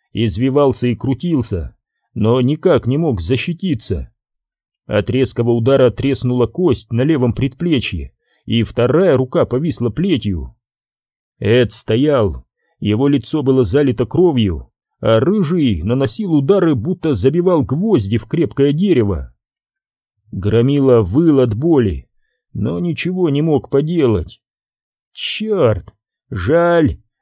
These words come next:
но у меня больше нет времени», заявил барсук, и, собрав все силы, двинул противника подкованным носком ботинка в челюсть.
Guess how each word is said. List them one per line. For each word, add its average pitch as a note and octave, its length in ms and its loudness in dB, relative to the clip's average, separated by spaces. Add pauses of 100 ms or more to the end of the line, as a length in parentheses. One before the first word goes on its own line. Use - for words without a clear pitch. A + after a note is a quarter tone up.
но A2+ 220 2
у E3 40 2
меня G#3 260 2
больше F#3+ 340 4
нет G3+ 240 0
времени», A#2+ 600 0 (180)
заявил A#2 500 -2
барсук, B2 600 -2 (300)
и, - 240 -4
собрав D#3 520 0
все C#3+ 220 -4
силы, C#3+ 580 -2 (240)
двинул C#3+ 520 0
противника D3+ 680 0
подкованным D3 680 0
носком C#3 420 0
ботинка C3+ 480 0
в - 60 -6
челюсть. C#3 680 -4